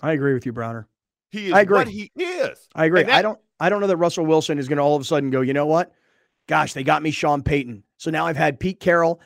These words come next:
Speaker 1: and now I've got Sean Payton. So I'm gonna do everything Sean Payton says to do."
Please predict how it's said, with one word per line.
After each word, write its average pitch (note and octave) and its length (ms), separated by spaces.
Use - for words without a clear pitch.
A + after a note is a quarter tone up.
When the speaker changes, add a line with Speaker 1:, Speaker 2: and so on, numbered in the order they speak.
Speaker 1:
and C#3+ 100
now D#3 100
I've E3 100
got D#3 180
Sean D#3 260
Payton. E3 340
So - 120
I'm E3 100
gonna F#3 100
do E3 160
everything E3+ 300
Sean D#3+ 280
Payton E3 360
says F3+ 300
to E3+ 60
do." F#3 260